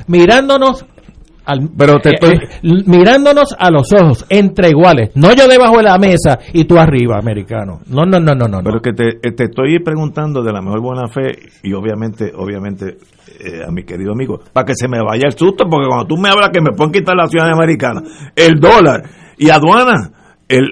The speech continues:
Speaker 2: el estadista
Speaker 1: ¿Y por qué
Speaker 2: promedio
Speaker 1: te
Speaker 2: se
Speaker 1: la va a
Speaker 2: vuelve
Speaker 1: quitar?
Speaker 2: loco.
Speaker 1: Has tenido una,
Speaker 2: No,
Speaker 1: cuatro,
Speaker 2: no,
Speaker 1: los
Speaker 2: no.
Speaker 1: cuatro pilares del era: ciudadanía, mercado, moneda y defensa.
Speaker 2: Ok.
Speaker 1: ¿Por qué tenemos que cambiarla?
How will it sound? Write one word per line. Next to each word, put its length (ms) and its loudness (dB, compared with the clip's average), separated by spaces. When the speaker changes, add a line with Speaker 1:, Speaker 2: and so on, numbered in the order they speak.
Speaker 2:
el 140 -2
estadista 520 -4
Speaker 1:
¿Y 20 0
por 20 -6
qué 60 -2
Speaker 2:
promedio 240 2
Speaker 1:
te 60 4
Speaker 2:
se 60 6
Speaker 1:
la 20 6
va 60 4
a 100 6
Speaker 2:
vuelve 160 4
Speaker 1:
quitar? 180 6
Speaker 2:
loco. 240 2
Speaker 1:
Has 160 -2
tenido 420 2
una, 200 0
Speaker 2:
No, 60 -14
Speaker 1:
cuatro, 200 4
Speaker 2:
no, 60 2
Speaker 1:
los 120 4
Speaker 2:
no. 60 -2
Speaker 1:
cuatro 320 2
pilares 360 2
del 180 2
era: 280 0
ciudadanía, 560 4
mercado, 420 2
moneda 280 2
y 140 0
defensa. 520 -4
Speaker 2:
Ok. 180 -20
Speaker 1:
¿Por 160 -2
qué 120 0
tenemos 360 0
que 80 -6
cambiarla? 420 -2